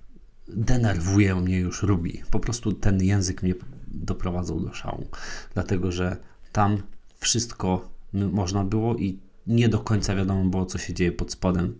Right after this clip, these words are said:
Ruby on Rails generalnie to jest, czy była technologia,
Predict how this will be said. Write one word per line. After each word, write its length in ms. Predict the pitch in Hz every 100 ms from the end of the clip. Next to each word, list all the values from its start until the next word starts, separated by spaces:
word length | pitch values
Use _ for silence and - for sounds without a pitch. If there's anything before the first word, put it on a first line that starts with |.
| -
Ruby 460 | 78 107 117 107
on 100 | 98
Rails 260 | 98 101 92
generalnie 480 | 98 95 98 95 92
to 140 | - 107 - 104 -
jest, 220 | 98 92
czy 120 | -
była 220 | 92 92 92
technologia, 580 | 90 - 95 90 98